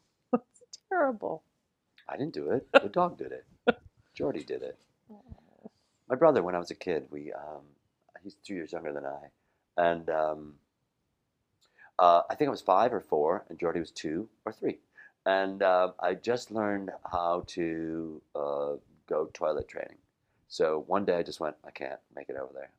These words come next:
Speaker 2: I just can't." So I pooped with my pants right, like, right around the corner from, like,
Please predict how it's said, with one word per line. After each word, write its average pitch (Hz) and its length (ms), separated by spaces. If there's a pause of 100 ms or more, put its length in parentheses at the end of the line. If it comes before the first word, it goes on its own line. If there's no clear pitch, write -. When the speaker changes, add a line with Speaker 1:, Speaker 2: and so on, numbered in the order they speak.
Speaker 2:
I 73 60
just 69 120
can't." 69 240 (440)
So - 160
I - 20
pooped - 280
with 107 120 (180)
my 95 80
pants 90 400 (200)
right, 117 280 (200)
like, 110 200
right 95 200
around 104 160
the 92 60
corner 85 280
from, 85 200 (260)
like, 110 160